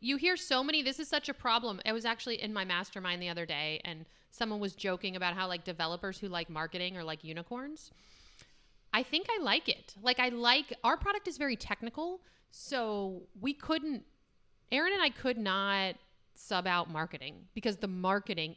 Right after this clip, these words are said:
even the marketing, the sales are so technical. And I'm, I'm really enjoying it. I'm really enjoying talking to people and seeing what their problems are. And, um, so far, it's been a great experience. So I think that's really good to hear that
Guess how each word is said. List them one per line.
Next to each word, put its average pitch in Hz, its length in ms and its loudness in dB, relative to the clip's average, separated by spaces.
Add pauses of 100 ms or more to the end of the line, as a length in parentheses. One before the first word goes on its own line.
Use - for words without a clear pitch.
(120)
even 220 340 -2
the 202 80 -2
marketing, 202 440 -2
the 185 80 0
sales 190 560 -2
are 196 80 -2
so 165 640 -2
technical. - 520 -8 (800)
And 202 340 -2
I'm, 208 300 -4
I'm 208 160 -2
really 427 180 0
enjoying 269 400 -2
it. 277 160 0
I'm 202 140 -2
really 220 240 0
enjoying 196 480 -2 (120)
talking 240 340 0
to 320 60 0
people 311 720 -4
and 170 640 -2
seeing 285 240 -2
what 277 140 -2
their 240 80 -4
problems 254 420 -2
are. 262 640 -2
And, 170 500 -6 (800)
um, 185 180 -4
so 254 160 -4
far, 302 180 -2
it's 330 120 -6
been 294 100 -4
a 269 60 -2
great 277 160 -4
experience. 285 680 -8
So 262 140 0
I 262 60 4
think 370 180 0
that's 370 220 0
really 320 260 -2
good 208 400 0
to 262 80 -4
hear 240 460 -4
that 208 220 0